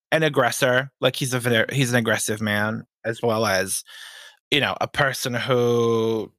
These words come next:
kind of sees things as his way or nothing. And then it becomes this, like, Leo is constantly telling the father, "I'll take care of your son. He's with me. I love him," blah, blah, blah. Either way,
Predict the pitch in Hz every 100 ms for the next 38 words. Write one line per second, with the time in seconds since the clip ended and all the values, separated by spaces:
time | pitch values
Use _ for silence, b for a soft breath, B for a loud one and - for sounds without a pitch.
0 | _ _ _ - 147 127 - 120 107 113
1 | 113 113 101 - 113 104 107 104 104 104
2 | 110 - 110 107 117 - B B B _
3 | 135 143 135 131 - - 127 143 127 113
4 | 117 - 117 110 98 - 120 127 127 123
5 | 120 117 - - 113 - 107 110 113 110
6 | 107 - 110 107 104 B B B - 127
7 | - 127 - 113 110 107 - 117 104 104
8 | 120 120 117 110 - 107 107 104 104 104
9 | - 127 120 113 104 110 104 101 95 120
10 | 131 123 107 107 104 104 b b b _
11 | _ _ _ _ _ 139 147 143 127 120
12 | 120